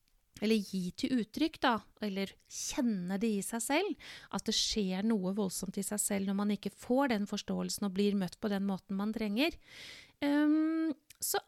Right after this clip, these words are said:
er det også en sekundær følelse under. Det kommer til uttrykk som frustrasjon, sinne, irritasjon, men hvorfor gjør det det? Hva slags følelse er det et menneske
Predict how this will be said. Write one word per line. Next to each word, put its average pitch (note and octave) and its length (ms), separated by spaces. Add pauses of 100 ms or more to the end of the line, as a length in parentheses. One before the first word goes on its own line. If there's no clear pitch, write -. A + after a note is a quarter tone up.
er F#3+ 260
det - 160
også - 380 (120)
en G3+ 160 (220)
sekundær F3+ 1000
følelse D#3+ 560 (480)
under. - 380 (1200)
Det F#3+ 160
kommer F#3 400
til D4 200
uttrykk C#4 420
som G#3 220
frustrasjon, G#3 720
sinne, F#3+ 400
irritasjon, A3 540 (460)
men D#4 220 (140)
hvorfor G3 580
gjør C#4+ 260
det F#4+ 120
det? B4 120 (800)
Hva C4 140
slags - 320
følelse D#4+ 500
er A#3 180
det B3 120
et C#4+ 80
menneske B3 560